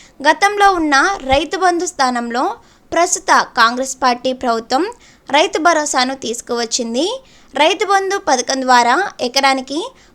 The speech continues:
పదివేల రూపాయల పెట్టుబడి సహాయాన్ని రెండు విడతలుగా గత ప్రభుత్వం అందచేసింది. కాగా ముఖ్యమంత్రి రేవంత్ రెడ్డి గారు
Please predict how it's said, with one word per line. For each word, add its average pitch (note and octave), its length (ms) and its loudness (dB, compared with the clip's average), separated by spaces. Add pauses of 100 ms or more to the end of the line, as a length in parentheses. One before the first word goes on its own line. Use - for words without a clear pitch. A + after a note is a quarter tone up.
పదివేల F4+ 440 2
రూపాయల D#4 460 0
పెట్టుబడి C4 520 -2
సహాయాన్ని B3 800 0 (420)
రెండు F4+ 320 2
విడతలుగా E4 460 0 (200)
గత C#4 220 0 (120)
ప్రభుత్వం A#3+ 420 0 (220)
అందచేసింది. A#3 760 -2 (540)
కాగా F4+ 300 4 (260)
ముఖ్యమంత్రి F#4+ 600 -4
రేవంత్ B3+ 400 -2
రెడ్డి B3 300 0
గారు A#3+ 240 4